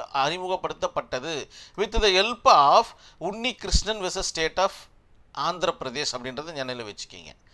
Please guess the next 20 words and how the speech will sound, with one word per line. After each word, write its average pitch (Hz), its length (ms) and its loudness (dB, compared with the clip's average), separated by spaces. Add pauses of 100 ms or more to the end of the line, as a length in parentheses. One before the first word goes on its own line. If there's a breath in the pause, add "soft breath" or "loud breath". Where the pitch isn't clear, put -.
(120 soft breath)
சரி, - 320 2 (460 loud breath)
ஆறு 262 480 6
வயது 208 240 6
முதல், 185 220 0
இந்த 165 140 0
இடத்துல 160 180 -4
தான் 160 180 0
நோட், 147 140 -2
நோட் 147 180 -2
பண்ணிக்கணும் 135 280 -6
நீங்க. 156 440 -4 (260 soft breath)
ஆறு 247 640 6
வயது 214 460 6
முதல் 165 600 -4 (100)
பதினான்கு 254 880 0
வயது 208 440 0
வரை 196 320 2
உள்ள 196 340 2
அனைத்து 240 1200 -2
குழந்தைகளுக்கும், 196 920 0